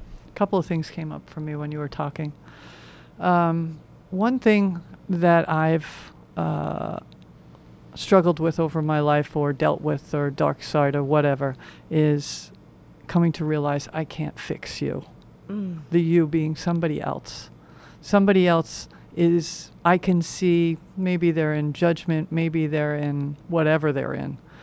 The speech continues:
Speaker 1: And I see it's not, it's not going well for them, whoever that person is. And there is this part of me that just, it's like,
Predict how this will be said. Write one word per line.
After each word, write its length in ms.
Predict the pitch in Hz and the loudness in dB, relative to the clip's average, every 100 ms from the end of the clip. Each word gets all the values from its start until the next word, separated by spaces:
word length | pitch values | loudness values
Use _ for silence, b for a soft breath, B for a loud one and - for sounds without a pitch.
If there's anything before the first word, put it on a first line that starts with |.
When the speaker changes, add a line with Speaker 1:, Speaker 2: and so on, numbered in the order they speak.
| B - | B -2
Speaker 1:
And 160 | 156 | 2
I 120 | 156 156 | 2 0
see 360 | - - 190 | -2 4 4
it's 240 | 165 - 180 | 4 2 -2
not, 200 | 175 - - - | -2 -4 -12 -6
it's 220 | 185 175 233 | -4 -2 0
not 160 | 262 | 0
going 280 | 262 294 269 | 4 4 6
well 160 | 170 143 | 4 2
for 280 | - 151 143 | -4 -10 -10
them, 220 | - 143 - - - - | -12 -16 -20 -20 -20 -10
whoever 320 | 190 196 202 | -4 -2 -2
that 200 | 196 202 | -2 -4
person 380 | - 208 - 214 | -2 -4 -2 -2
is. 340 | 226 180 160 - B B B B B - | 0 0 -4 -12 B B B B B -2
And 460 | 190 190 190 170 - B B - | 2 2 0 -2 -10 B B -8
there 340 | 165 185 190 | 2 6 6
is 280 | 196 185 180 | 4 2 2
this 200 | 190 - | -2 -4
part 220 | - 170 | -4 -2
of 80 | 165 | 0
me 140 | 170 | -2
that 160 | 170 170 | -2 -4
just, 280 | - 160 - - - - - - - | -6 -10 -14 -20 -20 -20 -20 -20 -18
it's 200 | 151 - 170 | -14 -12 -6
like, 220 | 175 | -6